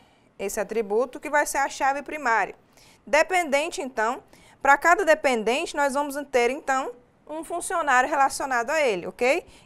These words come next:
Então, ao incluir, por exemplo, o dependente Pedro aqui, ele vai ter seu número de identificação e o número do funcionário correspondente. Pedro é dependente do funcionário Francisco.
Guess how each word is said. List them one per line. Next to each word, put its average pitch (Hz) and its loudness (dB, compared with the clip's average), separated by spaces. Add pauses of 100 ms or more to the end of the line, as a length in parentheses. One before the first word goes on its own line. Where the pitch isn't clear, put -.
Então, 254 -4
ao 302 2
incluir, 269 -4
por 233 -2
exemplo, 214 -2
o - -6
dependente 196 -4
Pedro 220 0
aqui, 226 -8 (3250)
ele 262 -4
vai 262 2
ter 220 -4
seu 226 -6
número 202 -6
de - -12
identificação 269 -6 (360)
e 320 -8
o 349 -4
número 294 -2
do 285 -6
funcionário 285 -2
correspondente. 262 -4 (140)
Pedro 208 -2 (840)
é 202 0
dependente 233 -2
do 254 -8
funcionário 262 -2
Francisco. 294 -6